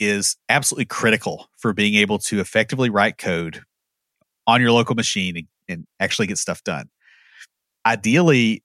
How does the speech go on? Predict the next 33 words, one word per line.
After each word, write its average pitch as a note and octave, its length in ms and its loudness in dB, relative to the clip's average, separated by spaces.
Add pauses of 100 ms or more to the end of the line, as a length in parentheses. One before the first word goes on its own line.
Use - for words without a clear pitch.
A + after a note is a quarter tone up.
this A2+ 320 -4
test - 360 0
data G#2 200 4
will F#2 180 -6
reflect G#2 460 -4
a F#2+ 60 -10
lot G#2+ 400 0
of G2+ 140 -6
the F#2+ 80 -6
sort A2 240 0
of G#2 80 -2
scenarios F#2 560 0
that - 240 -4
you F#2+ 280 -6 (120)
will F#2+ 120 -14 (120)
probably G#2+ 680 2
encounter F#2+ 500 0
in F2 160 -10
production. G2 520 0
And E2+ 60 -16
notice G2+ 260 2
I G2 60 2
used F#2 260 0
a G2+ 40 -4
lot F2+ 220 2
of F#2 240 -2 (160)
weasel F#2+ 340 -4
words E2 280 -4
there F2 140 2
about F2 260 0 (180)
maybe, F2+ 320 0
kinda, F2 340 0
probably, F#2 440 2